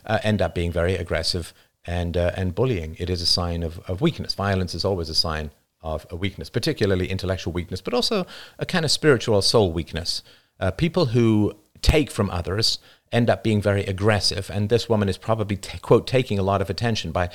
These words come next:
uh, whitewashing her face to the point where she's stimulating a male, uh, sensual response. And so in a sense, she's kind of taking. And when you take a lot from, uh, people, then you haven't sown enough goodwill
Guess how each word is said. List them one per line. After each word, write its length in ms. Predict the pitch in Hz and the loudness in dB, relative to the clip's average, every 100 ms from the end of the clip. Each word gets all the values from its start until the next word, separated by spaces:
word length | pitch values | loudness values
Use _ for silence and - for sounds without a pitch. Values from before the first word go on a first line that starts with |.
| - - - | -12 -16 -6
uh, 160 | 92 | -4
whitewashing 680 | 90 87 104 107 95 - 92 | -2 -2 -2 0 0 0 -2
her 120 | 90 | -2
face 300 | - 95 90 | 0 0 2
to 60 | 90 | -2
the 100 | 85 | -2
point 280 | 90 87 87 | -2 -2 -2
where 140 | 85 | -2
she's 200 | - 90 | -2 -2
stimulating 600 | - 101 92 85 85 80 - _ _ | 0 0 2 2 0 -4 -10 _ _
a 60 | 90 | -4
male, 500 | 90 87 85 82 - | 0 2 0 -2 -6
uh, 100 | 87 | -8
sensual 460 | 90 101 92 90 82 | -2 -2 -2 -2 -2
response. 560 | 82 - 123 120 - - - - | -4 -2 0 2 0 -4 -10 -8
And 160 | 95 92 | -6 0
so 140 | 101 | 2
in 80 | 113 | 2
a 40 | |
sense, 200 | - 92 | 0 -2
she's 160 | - 82 | -2 -4
kind 160 | 87 82 | -2 -2
of 60 | |
taking. 360 | - 85 101 110 _ _ _ _ _ _ _ - | -2 -2 -2 -6 _ _ _ _ _ _ _ -2
And 340 | 110 107 101 - | 2 2 0 -2
when 260 | 117 127 135 | 0 2 4
you 120 | 123 | 2
take 540 | - - 180 - - - - | 0 0 0 0 -6 -10 -2
a 80 | |
lot 440 | 101 95 90 95 - _ _ _ | 2 2 0 -2 -12 _ _ _
from, 540 | - 98 92 92 80 - _ _ _ _ | -2 2 2 0 -4 -8 _ _ _ _
uh, 120 | 90 | -4
people, 500 | - 175 - 92 95 - _ _ 117 | 0 -2 2 0 0 -6 _ _ -6
then 520 | 104 101 98 95 - _ | 0 2 2 -2 -6 _
you 160 | 110 107 | -2 0
haven't 320 | 127 143 147 | 0 0 0
sown 440 | - 131 110 110 | 2 4 4 2
enough 500 | - 107 104 113 - 107 | 0 0 0 -2 -6 0
goodwill 640 | 113 92 104 110 92 | 0 2 4 4 2